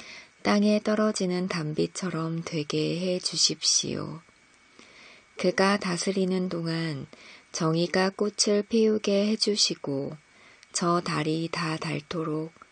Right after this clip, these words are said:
평화가 넘치게 해주십시오.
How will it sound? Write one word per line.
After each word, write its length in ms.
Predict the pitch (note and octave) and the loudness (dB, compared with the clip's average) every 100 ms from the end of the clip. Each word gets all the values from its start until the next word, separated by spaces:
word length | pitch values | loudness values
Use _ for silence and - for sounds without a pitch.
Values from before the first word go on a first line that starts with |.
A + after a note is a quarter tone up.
| _ _ - | _ _ -4
평화가 640 | G#3+ A3 G#3+ G#3 G3+ G3 | 0 2 0 0 -2 -2
넘치게 1000 | F#3 D#3 D3+ - - D3+ D3+ D#3 F3 G3 F#3+ | -2 -4 -4 -4 -4 -2 -2 0 -2 -2 -4
해주십시오. 920 | - D3+ - - - - - - | -4 -2 -2 -4 -4 -4 -4 -6